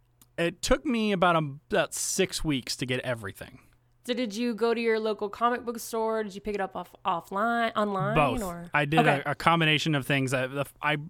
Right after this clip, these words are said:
Speaker 1: I do like to frequent my local stores when possible.
Speaker 2: Okay.
Speaker 1: Um, 'cause I like giving them the business, uh,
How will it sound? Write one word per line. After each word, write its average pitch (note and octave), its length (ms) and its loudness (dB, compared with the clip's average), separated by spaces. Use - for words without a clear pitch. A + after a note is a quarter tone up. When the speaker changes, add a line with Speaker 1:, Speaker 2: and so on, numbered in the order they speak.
Speaker 1:
I C#3+ 160 0
do D3+ 260 -2
like F3 320 4
to D3 140 -2
frequent D3+ 420 -2
my C3+ 120 0
local C3 340 -2
stores C3+ 380 -2
when A2+ 220 -4
possible. D#3+ 600 -2
Speaker 2:
Okay. G3+ 140 -4
Speaker 1:
Um, F3+ 120 -2
'cause C3+ 160 -2
I B2+ 80 2
like B2 180 -2
giving B2 300 -2
them A2+ 180 -2
the G#2+ 80 -4
business, B2 400 -4
uh, A#2+ 220 -4